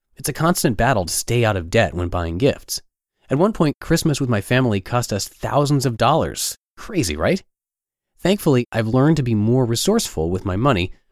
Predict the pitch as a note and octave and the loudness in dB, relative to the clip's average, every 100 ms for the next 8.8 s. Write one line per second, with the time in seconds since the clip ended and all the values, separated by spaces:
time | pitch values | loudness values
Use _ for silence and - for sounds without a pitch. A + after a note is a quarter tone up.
0 | - - C3+ - - - A#3+ F3+ G2+ D#2 | -16 -8 -6 -4 -4 0 4 4 4 0
1 | - G2+ B2 G2+ F#2+ E2+ D#2 G#2+ A#2 - | -4 -4 -4 -4 -2 -2 -4 -4 0 2
2 | - - - _ _ _ _ - B2 F#3+ | 2 -4 -8 _ _ _ _ 0 2 4
3 | D3 A2+ F#2+ - C#3 - - - - - | 2 0 -2 0 0 -2 -8 -12 -8 0
4 | F#2+ - - F2+ A#2+ A2+ G2 G#2 A#2 A#2 | 0 0 -6 -2 0 2 2 2 0 0
5 | A#2 F#2+ F2+ - F#2 F#2+ C3+ - C3 A#2 | 0 0 -2 -2 -2 2 2 2 2 2
6 | A2 F#2 F2 E2+ - - - A2+ A#2 G2 | 0 -2 -2 -2 -4 -18 -8 0 2 4
7 | F2+ F2+ E2 F2 D#2 - _ _ _ _ | 2 2 0 0 0 -4 _ _ _ _
8 | _ _ _ _ _ F#3 C#3 | _ _ _ _ _ 0 0